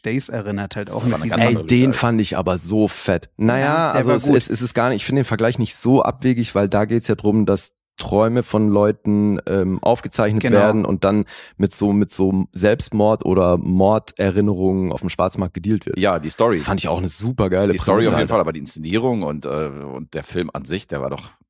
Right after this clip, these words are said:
Speaker 2: also es war ja wesentlich blockbustiger.
Speaker 3: So viel teurer war der, glaub ich, gar
Speaker 2: Na, nicht
Speaker 3: nicht,
Speaker 2: jetzt teurer,
Speaker 3: Alter.
Speaker 2: sondern von Optik und vom Bild.
Speaker 3: Mhm.
Speaker 2: Also Johnny Mnemonic hat ja schon diesen Trash-Anstrich, den du gerade sagst. Also so eine
Speaker 3: Nee,
Speaker 2: Rede über I Want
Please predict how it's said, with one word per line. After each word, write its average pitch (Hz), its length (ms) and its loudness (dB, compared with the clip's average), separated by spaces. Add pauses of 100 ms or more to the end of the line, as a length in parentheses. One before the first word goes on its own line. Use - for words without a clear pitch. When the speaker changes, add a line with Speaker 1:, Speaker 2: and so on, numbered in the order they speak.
(220)
Speaker 2:
also 67 160 -18
es - 160 -14
war 73 80 -4
ja 67 160 -4
wesentlich 71 520 -12 (160)
blockbustiger. - 640 -4 (1300)
Speaker 3:
So - 180 -6
viel 156 180 -4
teurer 131 440 -2
war 147 160 -8
der, - 140 -10
glaub 78 240 -6
ich, - 140 -12
gar - 120 -12
Speaker 2:
Na, - 60 -2
nicht 117 100 -2
Speaker 3:
nicht, - 40 -4
Speaker 2:
jetzt 151 120 -2
teurer, 175 100 -2
Speaker 3:
Alter. 156 160 -2
Speaker 2:
sondern 104 180 -2
von 113 140 -4
Optik - 300 -6
und 98 100 -6
vom 87 160 -4
Bild. 85 100 -2
Speaker 3:
Mhm. 98 40 0
Speaker 2:
Also 92 140 -2
Johnny 117 200 0
Mnemonic 120 360 -2
hat 127 100 -6
ja 123 80 -6
schon 131 120 -6
diesen 123 340 -8
Trash-Anstrich, - 580 -4
den 82 120 -8
du 78 80 -6
gerade 73 200 -4
sagst. 73 280 -4
Also 82 140 -4
so 82 80 -2
eine - 100 4
Speaker 3:
Nee, 135 120 4
Speaker 2:
Rede 151 180 2
über 113 340 2
I 104 60 0
Want - 20 -4